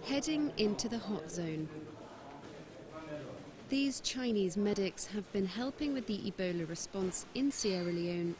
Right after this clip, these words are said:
since September. This area is out of bounds for people not in protective clothing.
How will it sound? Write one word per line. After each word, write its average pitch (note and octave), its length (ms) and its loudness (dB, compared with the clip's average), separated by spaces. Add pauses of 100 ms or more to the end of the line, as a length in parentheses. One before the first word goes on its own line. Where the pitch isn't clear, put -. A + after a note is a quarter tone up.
since F#3 320 0
September. D#3+ 640 -4 (2000)
This C#4 200 2
area G#3+ 480 2
is A3+ 260 0
out F#3+ 300 0
of - 160 -10
bounds F#3 420 2
for - 120 -6
people G3 460 -2
not F#3+ 440 0
in A3+ 80 0
protective - 720 -4
clothing. D#3+ 560 -2